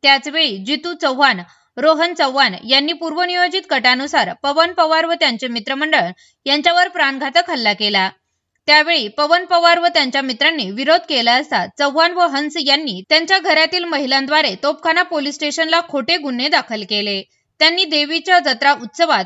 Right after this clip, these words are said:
विघ्न आणण्याचा प्रकार घडविला. वास्तविक पाहता संबंधितांनी पवार यांच्या मित्रांवरती तलवार व इतर हत्यारांच्या साह्याने प्राणघातक हल्ला केला.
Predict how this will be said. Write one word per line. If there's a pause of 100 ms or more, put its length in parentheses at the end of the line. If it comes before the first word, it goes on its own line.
विघ्न
आणण्याचा
प्रकार
घडविला. (460)
वास्तविक
पाहता
संबंधितांनी
पवार
यांच्या
मित्रांवरती
तलवार
व
इतर
हत्यारांच्या
साह्याने
प्राणघातक
हल्ला
केला.